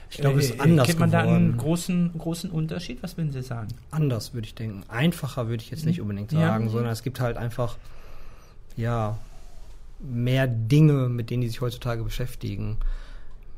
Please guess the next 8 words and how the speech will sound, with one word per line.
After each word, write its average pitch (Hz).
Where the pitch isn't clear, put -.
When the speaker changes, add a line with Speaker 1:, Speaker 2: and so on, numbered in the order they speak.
Speaker 1:
müssen. 147
Aber 113
einfacher 143
würde 120
ich -
jetzt 120
nicht 123
sagen. 107